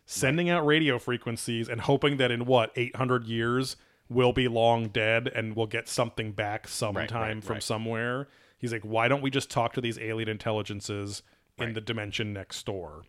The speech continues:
Speaker 1: You
Speaker 2: Right.
Speaker 1: know, so super fascinating. I'm gonna try to read his book next. No audiobook
Speaker 2: Oh,
Speaker 1: of
Speaker 2: okay.
Speaker 1: Alien Information Theory. He has that second book too,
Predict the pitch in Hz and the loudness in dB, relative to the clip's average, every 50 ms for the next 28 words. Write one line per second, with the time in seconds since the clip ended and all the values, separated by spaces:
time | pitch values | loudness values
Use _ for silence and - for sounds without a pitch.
0 | _ - 113 104 - 92 92 92 92 - - 113 101 98 98 98 - _ - _ | _ -10 -8 -6 -6 -6 -8 -8 -6 -4 -2 -2 -2 -2 -4 -8 -10 _ -20 _
1 | _ _ _ - - 175 175 175 175 156 - 147 135 135 - 135 131 135 135 127 | _ _ _ 0 6 6 6 8 6 6 8 8 8 8 8 4 2 4 4 2
2 | 135 160 165 151 - - 147 135 123 120 110 113 113 113 113 117 120 110 101 - | 4 4 4 2 4 4 4 4 4 4 2 0 -2 -4 -2 -2 -2 -4 -4 -2
3 | - 117 110 - - 107 98 101 107 139 - - - - - _ - 113 107 120 | -2 -2 -2 -2 -4 -8 -6 -4 -4 -4 -4 -6 -10 -18 -20 _ -8 -4 -2 -2
4 | 131 - - 135 151 170 196 190 147 113 104 107 117 110 101 - - - - - | -2 -2 -2 -4 -2 -2 0 2 0 0 0 0 -4 -4 -4 -6 -8 -14 -20 -20
5 | _ - - 117 113 110 110 104 107 104 104 - - 87 - - - _ _ - | _ -4 -2 0 2 2 2 2 0 -4 -8 -12 -12 -12 -12 -14 -18 _ _ -4
6 | 123 123 127 127 127 120 123 120 117 - 113 113 117 139 147 - 131 110 - - | -2 -2 0 0 0 0 0 0 0 0 0 0 0 -2 -2 0 -2 -2 -2 -4
7 | 98 90 90 101 107 131 135 131 123 113 120 120 - - - 156 135 - 131 117 | -8 -8 -6 -2 2 4 4 4 4 2 -2 -6 -4 0 0 0 2 2 0 0
8 | 107 110 104 - - - - 127 120 110 104 101 98 98 | 0 -4 -4 -6 -4 0 2 2 2 2 0 -2 -4 -6